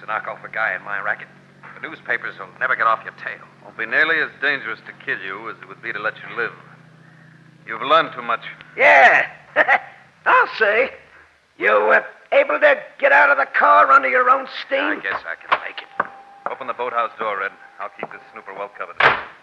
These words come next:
Speaker 3: Okay, Lockett.
Speaker 1: Oh. So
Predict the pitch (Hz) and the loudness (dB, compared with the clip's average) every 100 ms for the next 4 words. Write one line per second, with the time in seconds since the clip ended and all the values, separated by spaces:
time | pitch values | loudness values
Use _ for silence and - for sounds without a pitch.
0 | _ _ - - _ - 254 262 - 294 | _ _ -20 -20 _ 0 0 0 0 2
1 | 285 - 220 - 254 - - _ - 92 | 2 2 -4 -4 -10 -16 -20 _ -14 -10
2 | - - - _ _ - - - _ 95 | -8 -10 -14 _ _ -18 -16 -18 _ -14